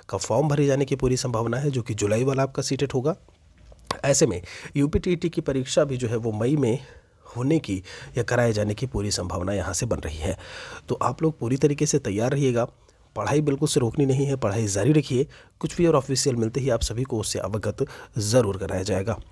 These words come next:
कुछ अच्छा लगा हो तो लाइक और शेयर आप ज़रूर कर दिया करें इस वीडियो को, हर एक वीडियो को, जिससे कि औरों तक भी इसकी पहुँच बनी रहे। मिलते हैं आपसे एक और वीडियो के साथ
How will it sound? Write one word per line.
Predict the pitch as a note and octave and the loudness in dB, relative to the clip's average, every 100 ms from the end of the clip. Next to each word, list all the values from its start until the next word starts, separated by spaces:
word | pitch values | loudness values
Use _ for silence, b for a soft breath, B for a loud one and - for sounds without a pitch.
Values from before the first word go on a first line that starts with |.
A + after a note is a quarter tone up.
| - | -8
कुछ | - E3 | -2 2
अच्छा | D#3 E3+ | 4 4
लगा | D#3+ | 6
हो | D#3 D3+ | 4 2
तो | C#3 | 0
लाइक | A#2 A#2+ | 0 -2
और | B2 | -4
शेयर | - A#2 | -2 -2
आप | A2 | -2
ज़रूर | G#2+ G2+ C#3 | -4 -4 -2
कर | C#3+ | 0
दिया | B2+ B2+ | 2 2
करें | B2 A#2+ B2+ B B | 2 -2 -4 B B
इस | A#2 F#2 | -6 -4
वीडियो | F#2 B2 D#3+ | 0 4 4
को, | C#3 A2 - b b b - | 2 -4 -6 b b b -12
हर | - E3 | 2 4
एक | F3+ D#3+ | 4 0
वीडियो | C#3+ C3 B2 | 0 2 2
को, | B2+ | 0
जिससे | A#2+ A2 A2+ | -2 -2 -4
कि | A2+ | -6
औरों | - C#3+ C#3+ | -2 0 0
तक | A#2+ | -2
भी | A#2 | -2
इसकी | G#2+ A#2 | -4 -4
पहुँच | G2+ A#2 - | -6 -6 -4
बनी | G2 F#2+ | -4 -2
रहे। | F2+ E2+ - B B B B - | -2 -4 -8 B B B B 0
मिलते | D#3 E3 | 4 4
हैं | |
आपसे | D#3 - | 4 0
एक | C#3+ | 2
और | B2 | 0
वीडियो | G#2+ G#2 | 0 -2
के | G2 | -2
साथ | - | -2